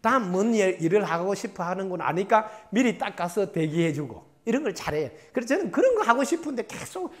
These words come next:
부전공 이런 걸 하라니까 시간이 없어. 이건 부전공이에요, 부전공. 예. 제, 제일 잘하는 거는 그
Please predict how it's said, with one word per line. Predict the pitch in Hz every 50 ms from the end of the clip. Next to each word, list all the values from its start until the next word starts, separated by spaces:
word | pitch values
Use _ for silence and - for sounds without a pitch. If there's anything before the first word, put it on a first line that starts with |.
| - -
부전공 | - 208 254 311 370 453 381 302 254 220 220 233 240 220 214
이런 | 214 262 359 339
걸 | 285 262 - -
하라니까 | 220 202 185 175 - 180
시간이 | - - 359 403 427 403 214
없어. | 151 135 - - 156 117 117 123 104 120 113 - - - - - - - -
이건 | 247 269 185 -
부전공이에요, | - 175 254 302 - 330 247 208 208 - - 165 135 117 107 -
부전공. | - - 185 165 160 123 110 - - - - - - - - - 131
예. | 131 135 127 117 104 - - - _ _ _ _ _
제, | _ - 190 233 214
제일 | - 185 226 262 202
잘하는 | 226 196 190 190 190 185
거는 | 185 175 160 147 131
그 | 170 180 180 - - - -